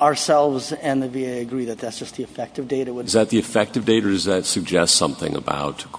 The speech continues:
Speaker 2: what's being coordinated here, a single period of service?
Speaker 1: Certainly, it could be suggestive of that. You know, in thinking through that interpretation, it does lead to some weird outcomes that are hard to sc-, hard to think Congress was intending to do. But certainly, if Your Honors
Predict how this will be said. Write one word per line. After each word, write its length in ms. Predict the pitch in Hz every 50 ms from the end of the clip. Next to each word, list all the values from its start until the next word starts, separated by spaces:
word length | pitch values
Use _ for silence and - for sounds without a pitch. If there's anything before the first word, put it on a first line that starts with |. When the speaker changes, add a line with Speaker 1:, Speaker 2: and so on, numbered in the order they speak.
| - - - 92 - -
Speaker 2:
what's 320 | 87 80 82 78 - -
being 240 | - - 82 71 69
coordinated 640 | 71 - - 85 80 78 73 78 71 65 - - -
here, 180 | - 67 60 60
a 60 | -
single 460 | - - - 80 71 - - - - - - - - - -
period 260 | - 82 73 71 65 65
of 80 | 62
service? 680 | - - - 76 71 67 - - - - - - - - - -
Speaker 1:
Certainly, 640 | - - - 233 226 226 214 208 202 196 185 180 175
it 80 | -
could 160 | - 185 160
be 60 | 165 147
suggestive 420 | - 143 135 156 143 - - 170
of 120 | 160 147
that. 300 | 156 165 170 170 170 170
You 60 | 160 143
know, 180 | 135 135 143
in 160 | 156 147 139
thinking 380 | 139 - 156 135 131 143 143 135
through 280 | - - 139 143 147 135
that 140 | 143 131
interpretation, 640 | 139 143 - 143 131 - 131 - 143 139 131 - 139
it 60 | 131
does 180 | 131 131 127 113
lead 200 | 120 131 131 -
to 100 | 143 127
some 360 | - 139 135 135 135 - 160 143
weird 420 | 131 135 135 131 135 135 131 123 - - - - - - - -
outcomes 640 | - 143 143 135 - - 156 151 156 160 160 151 139
that 200 | 135 139 135 135
are 280 | 127 123 123 123 123 - - - - - - - -
hard 240 | - 151 143 135 -
to 60 | -
sc-, 220 | 139 - - - -
hard 400 | - - - 143 143 139 131 -
to 380 | - - 143 139 135 135 - - -
think 180 | - 147 143 -
Congress 600 | - - 131 135 131 135 135 131 - - - - -
was 260 | 180 147 135 120 -
intending 340 | 139 123 - 135 135 139 131
to 100 | - 131
do. 160 | 139 151 165
But 140 | 143 147 -
certainly, 340 | - - 160 151 147 143 135
if 120 | - -
Your 100 | 139 139
Honors 300 | 139 135 135 131 127